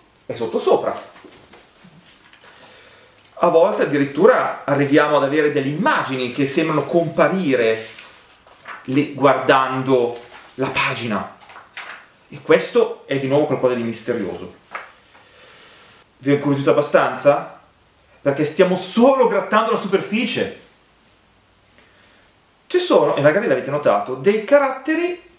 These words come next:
in rosso, dei caratteri in blu, dei caratteri barrati. Quelli in blu sono, lo capiamo già dal titolo, la parola casa. Ogni volta che compare la parola casa, in qualsiasi lingua,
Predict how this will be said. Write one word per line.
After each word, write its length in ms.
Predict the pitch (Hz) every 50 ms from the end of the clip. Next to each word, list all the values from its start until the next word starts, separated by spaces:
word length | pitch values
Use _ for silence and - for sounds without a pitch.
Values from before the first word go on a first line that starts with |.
| _
in 200 | _ 311 349 339
rosso, 580 | 285 - - - - - - 120 110 101 - - _ _ _ _ _ _ _ _ _ _ _ _ _
dei 180 | - 135 131
caratteri 460 | 131 143 131 127 - - - - 180 208
in 120 | 220 220
blu, 360 | 208 285 320 359 370 - - -
dei 140 | 147 180
caratteri 400 | 175 185 170 160 160 - 170 151
barrati. 560 | 139 143 143 143 - 95 - - - - 107 - - _ _ _ _ - - - - - - - -
Quelli 240 | - 294 302 285 330
in 80 | 294 269
blu 260 | 285 330 370 403 392
sono, 580 | - - 214 175 175 160 160 - - - - -
lo 100 | - 147
capiamo 240 | 143 - 147 170 165
già 80 | 147 147
dal 180 | 165 196 190
titolo, 460 | - - - - 110 117 - - - - - - - - - - - - - - _ _ _ _ _ _ _ _
la 80 | - 185
parola 260 | 202 240 269 277 285
casa. 540 | - 277 - - - 120 104 - - - - _ _ _ _ _ _ _ _ _ _ _ _ _ _ _ _ _
Ogni 160 | 208 220 262
volta 220 | 294 294 254 -
che 120 | 185 190 156
compare 320 | - 196 185 226 233 233
la 60 | 214 175
parola 240 | 180 190 185 175
casa, 640 | 180 185 180 160 156 165 214 214 214 - - - - _ _ _ - _ -
in 160 | - 175 156
qualsiasi 380 | - 165 151 - 151 - - 180
lingua, 440 | 165 151 151 143 190 - - -